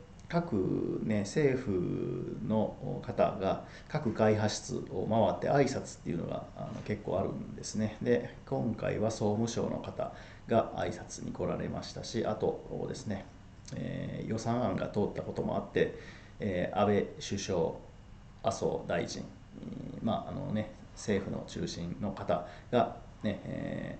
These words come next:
ー、挨拶に来られて、まあ、自分もね、えー、まあ、初めてね、安倍首相とね、まあ、対面して会釈ぐらいでしたけど、まあ、そんなところもありました。で、麻生さんには、あのね、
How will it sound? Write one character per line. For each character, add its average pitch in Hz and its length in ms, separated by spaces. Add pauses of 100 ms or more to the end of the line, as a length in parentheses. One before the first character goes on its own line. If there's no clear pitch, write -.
ー、 - 40
挨 101 120
拶 - 340
に 92 60
来 104 120
ら 90 100
れ - 80
て、 - 320
ま 101 120
あ、 87 100
自 - 140
分 87 140
も 85 120
ね、 101 260
え - 380
ー、 - 840
ま 139 80
あ、 - 40
初 143 220
め 101 120
て 85 120
ね、 87 160
安 98 120
倍 98 160
首 - 220
相 85 220
と - 680
ね、 - 160 (1080)
ま 85 120
あ、 - 60 (340)
対 98 200
面 87 200
し - 80
て 69 140
会 - 120
釈 - 360 (140)
ぐ - 60
ら - 120
い - 500
で - 100
し - 80
た 85 100
け 80 100
ど、 - 180 (840)
ま 90 140
あ、 - 40
そ 98 140
ん 98 60
な 87 120
と - 160
こ - 120
ろ 78 80
も 90 200
あ 90 40
り 87 60
ま 85 120
し - 80
た。 - 100 (100)
で、 120 140
麻 120 120
生 101 140
さ 95 180
ん 107 60
に 139 80
は、 - 280
あ - 40
の - 160
ね、 - 220